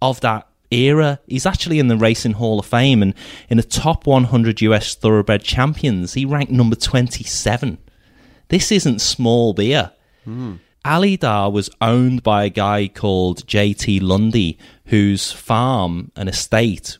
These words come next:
Speaker 1: was falling into millions of dollars of debt. He wanted to prevent the takeover of his farm 'cause the bank were gonna come in and foreclose on him. And he had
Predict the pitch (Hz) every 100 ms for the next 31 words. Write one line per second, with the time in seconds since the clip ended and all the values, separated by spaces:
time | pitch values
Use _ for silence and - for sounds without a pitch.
0 | _ 98 90 - - - 104 95 98 95
1 | 90 - 92 92 92 90 87 90 - 85
2 | 85 - - 104 101 - - - _ _
3 | _ - 110 98 104 120 120 107 - 92
4 | 101 - - - 104 104 117 107 101 90
5 | 80 - 98 92 98 82 - 101 101 95
6 | 78 80 107 - 95 87 - 92 98 107
7 | 92 85 82 - 87 87 87 80 - -
8 | 82 - - 90 95 101 90 76 78 -
9 | - - - - - _ _ _ - 117
10 | 113 110 - - _ - 127 135 165 147
11 | 135 107 85